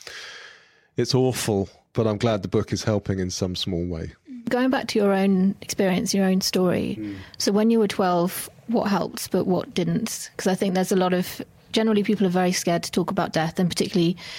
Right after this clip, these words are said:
Speaker 2: death to children. I think sometimes people think maybe they shouldn't even speak to children about death.
Speaker 1: Yeah.
Speaker 2: So,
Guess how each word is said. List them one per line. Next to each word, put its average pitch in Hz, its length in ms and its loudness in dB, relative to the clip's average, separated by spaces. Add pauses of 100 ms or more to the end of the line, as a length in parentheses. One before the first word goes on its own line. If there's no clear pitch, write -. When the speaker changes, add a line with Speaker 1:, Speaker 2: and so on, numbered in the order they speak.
(180)
Speaker 2:
death 180 240 0
to 196 80 0
children. 214 420 2
I 220 80 2
think 233 220 0
sometimes 190 400 2
people 180 220 2
think 170 440 0
maybe 185 220 2
they 175 120 2
shouldn't 180 320 2
even 180 160 0
speak 214 240 -2
to - 80 -4
children 165 260 2
about 156 260 0
death. 156 340 -4 (220)
Speaker 1:
Yeah. - 60 -12 (340)
Speaker 2:
So, 175 680 4